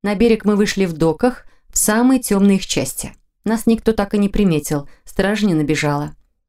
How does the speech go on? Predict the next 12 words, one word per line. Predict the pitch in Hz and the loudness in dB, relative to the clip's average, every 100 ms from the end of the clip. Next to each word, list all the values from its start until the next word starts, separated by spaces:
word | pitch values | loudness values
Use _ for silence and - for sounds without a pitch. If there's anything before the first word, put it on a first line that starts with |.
| _ _ | _ _
Спрятавшись | - - 214 202 196 - 185 170 | -16 -4 -2 -2 -2 -2 -2 0
возле | 180 170 | -2 -2
какой-то | 180 180 170 170 | -2 -2 -2 -2
будки | 165 185 - | -2 -4 -4
за | 170 165 | 0 0
лодочной | 165 156 151 - 156 | 0 0 -2 -2 -4
станцией, | - 220 196 - 165 | 0 0 0 0 -2
мы | |
переоделись, | 160 - 165 165 220 151 - - - - | 0 0 0 2 2 0 -6 -14 -20 -14
схоронив | - 185 175 196 - | -4 -2 0 0 0
мокрую | 170 - 156 | -2 0 -2
одежду. | 143 131 - | 0 -2 -4